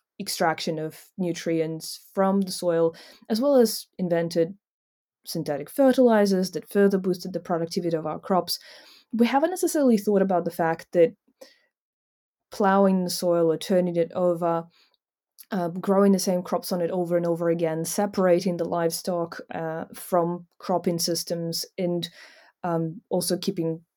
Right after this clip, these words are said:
forests completely separate does not suit nature. That's not how it operates, and that ultimately becomes unsustainable because we make it very dependent on us, including artificial nutrients. When we plow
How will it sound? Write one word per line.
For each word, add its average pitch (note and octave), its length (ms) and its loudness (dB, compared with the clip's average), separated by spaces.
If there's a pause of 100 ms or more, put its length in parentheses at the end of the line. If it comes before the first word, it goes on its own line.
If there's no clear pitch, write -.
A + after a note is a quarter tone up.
forests E3+ 600 2
completely F3 760 -6
separate E3+ 640 0 (640)
does G#3+ 320 4
not G#3+ 440 0 (100)
suit F#3+ 320 -4 (140)
nature. E3+ 680 -2
That's E3 240 -4
not F3 220 0
how E3 440 2
it E3 240 -2
operates, E3 760 -2
and E3 160 -2
that D#3 320 -4
ultimately F3 440 2
becomes E3 360 -2
unsustainable E3+ 760 0
because E3+ 400 -2
we E3+ 280 -2 (260)
make A3+ 260 4
it A3+ 220 -2 (260)
very F3 320 4
dependent E3+ 480 0
on E3 260 -2
us, E3 440 -2
including G3+ 600 2
artificial E3 520 0
nutrients. E3 680 0 (380)
When F3+ 220 2
we E3+ 80 4
plow F#3 500 2